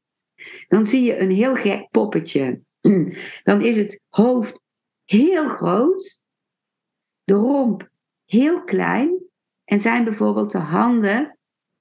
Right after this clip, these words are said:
weer veel groter geprojecteerd. Dus dat komt omdat het belangrijk is voor je overleving dat het gezicht, ehm,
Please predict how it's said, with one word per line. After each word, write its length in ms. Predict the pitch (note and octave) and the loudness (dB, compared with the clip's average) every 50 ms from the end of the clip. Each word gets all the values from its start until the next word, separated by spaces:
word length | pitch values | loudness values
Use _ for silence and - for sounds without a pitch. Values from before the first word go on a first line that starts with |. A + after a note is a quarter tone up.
| _ _ | _ _
weer 320 | - - F#3+ G#3 G3+ G#3 G3+ | -2 0 2 2 2 0 -2
veel 220 | - F#3+ G3 F#3+ | -2 -2 0 -2
groter 480 | F3+ F#3 G3 G3+ G#3+ A3+ A3+ A3 - D#3+ | -2 -2 0 0 2 0 0 -2 -4 -4
geprojecteerd. 1200 | - D#3 D3+ - - D3+ D3 C#3 C#3+ C#3+ - - - - - - - C3 - - - - - _ _ _ _ _ _ _ _ _ _ _ _ _ _ _ _ _ _ _ | -4 -6 -6 -4 -4 -2 0 0 0 -4 -4 -2 -2 0 0 0 -4 -6 -10 -14 -18 -20 -20 _ _ _ _ _ _ _ _ _ _ _ _ _ _ _ _ _ _ _
Dus 460 | - F#3+ G#3 G#3+ G#3 - - - - _ _ _ _ | 2 2 2 2 0 -4 -8 -12 -16 _ _ _ _
dat 220 | - G3+ G3 G3 - | -2 -2 -2 0 0
komt 260 | - C4 C4+ C4 C4 | 0 2 2 2 2
omdat 240 | A#3 G#3+ G#3 G3+ G3+ | 2 0 0 0 -2
het 120 | F#3 F3 | -2 0
belangrijk 640 | E3+ F#3 F#3 F#3+ G#3 A#3 B3+ B3 A3 G3 F#3 F#3 - | 0 0 2 2 0 0 0 0 0 -2 -2 0 0
is 200 | F3+ F3+ F3+ - | -2 -2 -2 -2
voor 140 | - F#3 F3+ | 0 0 0
je 140 | E3 D#3+ | 0 -2
overleving 920 | - - F3+ E3+ D#3+ E3 D#3+ D#3 D#3+ F3 G3 A3+ B3 A#3 A3 G3+ G3 G3 | -2 -2 -2 -2 -2 -2 -2 0 0 0 0 0 0 0 0 -2 -2 0
dat 180 | F3+ F3+ F3 - - | -2 -2 -4 -4 -6
het 180 | - F3 - | -6 -6 -6
gezicht, 840 | - - E3+ D#3 - - G#3 A#3+ C4+ C#4 - - - - - - - _ _ _ _ _ _ _ _ _ _ _ _ _ _ _ _ _ _ | -2 -2 -2 0 2 4 4 4 4 0 -2 -6 -14 -18 -20 -20 -20 _ _ _ _ _ _ _ _ _ _ _ _ _ _ _ _ _ _
ehm, 600 | - - F3 E3+ E3 D#3+ D#3 D#3 D#3 D3+ D3+ | -2 0 0 2 2 2 2 0 0 -2 -2